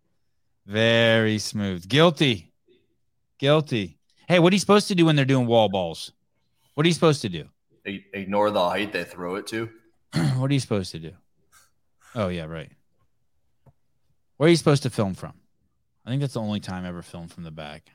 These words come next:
Speaker 1: I tried, I tried not to film from the back. Okay. Like, I wouldn't film from the back doing a thruster, like, just straight into the anus. Yeah, roasted. I, yeah, you got me. I, point, Kate.
Speaker 2: Point, Kate.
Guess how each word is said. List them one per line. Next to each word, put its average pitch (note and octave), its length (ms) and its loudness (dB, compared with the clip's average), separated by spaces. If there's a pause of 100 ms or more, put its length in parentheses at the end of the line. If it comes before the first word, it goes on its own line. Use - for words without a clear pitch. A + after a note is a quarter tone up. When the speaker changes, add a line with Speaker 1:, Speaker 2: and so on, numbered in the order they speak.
(120)
Speaker 1:
I - 40 -14
tried, F2+ 360 -8
I E2+ 40 -12
tried G#2+ 240 -6
not E2 160 -8
to E2+ 80 -16
film E2 240 -16
from E2+ 140 -18
the D#2+ 40 -14
back. D2+ 260 -16 (1300)
Okay. E2+ 260 -10 (220)
Like, B2+ 160 -4
I C3+ 40 2
wouldn't D3 240 4
film A#2+ 120 2
from A2 100 -6
the G2+ 80 0
back F#2 220 -2
doing F#2 160 -4
a D#2+ 40 -8
thruster, - 520 -12 (160)
like, F#2+ 100 -20
just - 180 -6
straight F#2+ 460 -2
into F2 180 -4
the E2+ 100 -6
anus. D#2 520 -12 (220)
Yeah, E2+ 200 -10
roasted. D#2+ 380 -12
I, C#3 300 0
yeah, C#3+ 200 2
you A#2+ 140 -6
got C3 240 0
me. B2 180 0
I, A#2 180 -4 (2000)
point, B2 320 2
Kate. A2+ 320 -2 (680)
Speaker 2:
Point, F#2+ 240 -12
Kate. F#2+ 300 -6